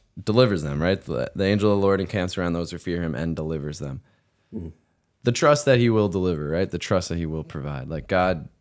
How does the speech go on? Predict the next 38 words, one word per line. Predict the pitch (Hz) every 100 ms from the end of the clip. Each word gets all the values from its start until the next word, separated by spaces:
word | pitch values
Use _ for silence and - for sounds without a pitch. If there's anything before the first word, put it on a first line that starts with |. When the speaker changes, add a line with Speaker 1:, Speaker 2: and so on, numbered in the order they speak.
| _ _ -
Speaker 1:
delivers | - 90 104 87 71
us. | 62 - -
Like, | 76 - _ _ _ _ _ _
and | 135
it | 131
can | 143 127
look | 127 -
so | - - 117
many | 113 107
different | 98 95 62 -
shapes | - 98 95 -
and | 78 76
forms | 98 95 92 87
and | 80
all | 85 90
of | 85
that | 82 -
good | 78
stuff, | - - 78 -
but | 87 80 - _ _ _ _
I | 87
think | 85 101 -
that's | 85 82
a |
piece | 80 - 78 -
of | 71 - _ _ _ _ _ -
kind | 92 87 85
of | 82 76 - _ _ _ _ _ _ _ _
allowing | 101 104 101 101 98 92
our | 87
faith | - 90 85
to | 85
really | 85 85 82
sit | - - 87 - _ _ _ -
and | 82
allowing | 85 82 82 80 76
him | 78 85 78
to | 73